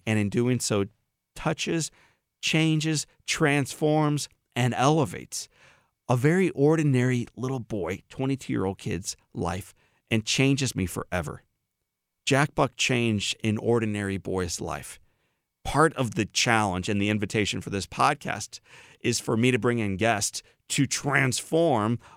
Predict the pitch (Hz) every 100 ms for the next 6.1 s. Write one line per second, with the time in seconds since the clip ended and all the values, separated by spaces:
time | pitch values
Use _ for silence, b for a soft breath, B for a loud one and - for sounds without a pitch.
0 | B - 160 240 214 107 90 85 73 -
1 | - - _ _ - 131 135 - 147 190
2 | 185 147 160 190 151 127 101 92 90 -
3 | 101 - 147 175 175 165 123 135 160 127
4 | 92 - 156 165 170 139 - 170 180 139
5 | 104 - 160 165 156 123 131 196 156 85
6 | -